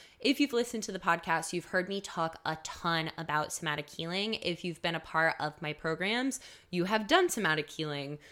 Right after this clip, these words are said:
because somatic healing is one of the most beneficial things that you can do for your nervous system because any of the past experiences, traumas, stagnant energy that is living inside of your body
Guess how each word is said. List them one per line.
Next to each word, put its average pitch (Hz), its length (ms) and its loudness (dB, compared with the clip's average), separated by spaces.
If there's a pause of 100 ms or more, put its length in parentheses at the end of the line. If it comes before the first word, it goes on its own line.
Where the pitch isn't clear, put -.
(180)
because 196 460 2 (100)
somatic 196 400 2
healing 185 300 -2
is 175 120 -2
one 180 220 0
of 196 100 -4
the 202 60 -6
most 180 300 -4
beneficial 170 480 0
things 151 300 -6
that - 120 -4
you 165 100 -4
can 160 140 -4
do 151 220 -4
for 147 120 -8
your 156 140 0
nervous 151 320 -4
system 269 480 0
because - 400 -4
any 202 320 0 (100)
of 165 380 0
the 165 320 -2 (240)
past - 340 -6
experiences, 175 1000 0
traumas, 175 760 2
stagnant 190 640 0
energy 165 480 -4
that 160 160 -2
is 156 160 -4
living 170 320 -2
inside 160 320 0
of - 80 -10
your 147 140 -4
body 202 540 0